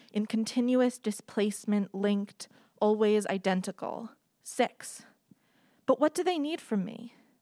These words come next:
Distances are measured with the eyes, and they hit. Seven. My enraptured angels, brothers of madness,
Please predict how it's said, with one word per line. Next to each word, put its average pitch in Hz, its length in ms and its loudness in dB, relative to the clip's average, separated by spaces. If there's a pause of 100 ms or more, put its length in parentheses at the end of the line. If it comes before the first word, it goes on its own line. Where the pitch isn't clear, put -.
(180)
Distances 277 640 0
are 220 160 2
measured 220 420 2
with 208 140 -6
the - 100 -2
eyes, 190 520 -4 (360)
and 214 160 0
they 220 120 0
hit. - 440 -8 (1000)
Seven. 208 600 -2 (760)
My 247 200 4
enraptured 254 720 2
angels, 226 640 2
brothers 254 540 2
of - 180 -4
madness, 214 720 2